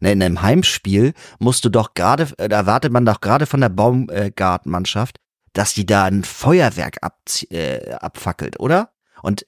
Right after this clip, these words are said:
das hab ich in dem, ich hab tatsächlich auch nur die erste Halbzeit live gesehen im, im, äh, T V.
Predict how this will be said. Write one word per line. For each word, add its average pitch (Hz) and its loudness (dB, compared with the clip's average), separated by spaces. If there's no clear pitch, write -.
das - 0
hab 117 0
ich 135 -4
in 135 -2
dem, 127 2
ich - -4
hab - -2
tatsächlich 135 2
auch 120 4
nur 135 4
die 123 2
erste 143 2
Halbzeit 165 -2
live 151 0
gesehen 165 0
im, 147 -6
im, 127 2
äh, 113 2
T 139 2
V. 151 0